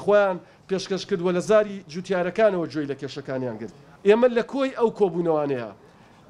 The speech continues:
بە وردی باسی کێشە و گرفتی زەویزارمان کردووە لە کەرکووک و باسی هەنگاوەکانی جێبەجێکردنی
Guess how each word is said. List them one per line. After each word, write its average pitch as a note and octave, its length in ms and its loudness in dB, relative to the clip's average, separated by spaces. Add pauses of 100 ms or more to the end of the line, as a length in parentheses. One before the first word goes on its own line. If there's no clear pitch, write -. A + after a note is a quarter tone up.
(120)
بە G#3 140 8
وردی G#3+ 320 -2
باسی G#3+ 460 0
کێشە G#3+ 240 -2
و A#3 140 -4
گرفتی G#3 360 -6 (100)
زەویزارمان G#3+ 760 0
کردووە G#3 320 0
لە F3+ 120 0
کەرکووک C#3+ 360 -6 (480)
و G3 120 6
باسی A3 640 -4 (400)
هەنگاوەکانی G#3 960 2 (720)
جێبەجێکردنی G3+ 880 2